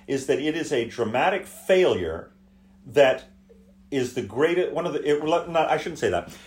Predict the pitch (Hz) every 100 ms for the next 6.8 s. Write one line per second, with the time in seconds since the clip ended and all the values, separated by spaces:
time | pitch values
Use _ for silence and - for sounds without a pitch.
0 | - - 160 156 - 156 180 190 190 165
1 | 160 165 - 123 - 147 143 - 80 80
2 | - 131 101 120 - - 180 180 120 98
3 | 98 - 123 120 - 113 110 104 117 123
4 | 117 - - 107 - - 233 220 - -
5 | 98 - 117 104 101 104 104 101 95 139
6 | 131 113 98 95 90 92 -